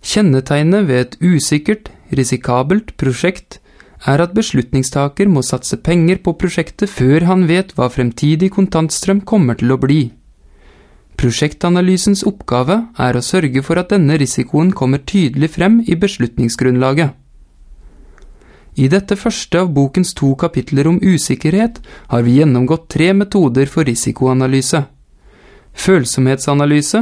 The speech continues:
simulering og beslutningstre har det fellestrekk at metodene mangler et teorifundament for hvordan prosjektrisikoen påvirker nåverdien. På den annen side er metodene utbredt i praksis og dermed velkjent i bedrifter flest.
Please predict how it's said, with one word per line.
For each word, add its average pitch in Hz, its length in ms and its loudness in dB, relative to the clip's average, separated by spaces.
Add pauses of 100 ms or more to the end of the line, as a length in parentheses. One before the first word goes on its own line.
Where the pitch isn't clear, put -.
(120)
simulering 127 840 2 (120)
og 135 160 2
beslutningstre 139 760 0 (300)
har 196 120 2
det 147 160 2
fellestrekk 127 720 -4
at - 160 -4
metodene 160 500 2
mangler 156 480 2
et 139 220 -4
teorifundament 147 960 2 (240)
for 190 160 0
hvordan 127 400 0
prosjektrisikoen 147 1040 0
påvirker 127 560 -2
nåverdien. 139 680 0 (840)
På 120 80 2
den 131 240 2
annen 170 240 2
side 185 400 0
er 165 220 0
metodene 160 580 2
utbredt 143 560 -2
i 196 80 0
praksis - 560 -4 (260)
og 123 200 -2
dermed 135 320 2
velkjent 170 580 0
i 185 80 2
bedrifter 143 480 0
flest. - 540 -4